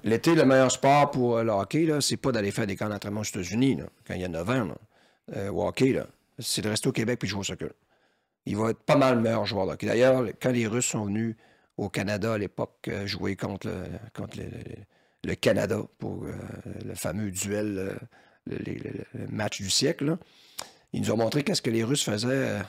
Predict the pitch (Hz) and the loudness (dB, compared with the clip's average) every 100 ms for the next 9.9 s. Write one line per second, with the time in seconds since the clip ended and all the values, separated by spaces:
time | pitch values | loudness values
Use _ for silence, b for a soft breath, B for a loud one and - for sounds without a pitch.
0 | - 120 - 131 127 - 139 135 113 110 | -8 -10 -10 -10 -8 -6 -2 -2 -2 -2
1 | 135 - 113 104 131 B B B B - | -4 -4 -4 -2 -4 B B B B -10
2 | - 98 104 - - 156 131 110 123 113 | -6 -2 -2 0 0 2 0 0 -2 -2
3 | 101 - - - _ _ _ - - _ | -6 -6 -8 -10 _ _ _ -16 -16 _
4 | _ _ - 117 101 - 139 120 107 - | _ _ -12 -8 -6 -2 -2 -2 -2 -2
5 | 151 117 - 131 127 101 98 b b b | 0 -2 -4 -4 -2 -4 -6 b b b
6 | b - 107 - 104 101 - - - - | b -6 -4 -4 -4 -6 -10 -14 -12 -14
7 | - - - 170 143 - 123 120 110 - | -16 -20 -8 -4 -4 -2 -2 -2 -2 -2
8 | 123 131 139 - 113 - 113 123 113 120 | 0 0 0 -2 -4 -2 -2 -2 0 -2
9 | 127 - 123 120 110 110 127 185 - | -2 -4 -4 -6 -4 -4 -6 -6 -10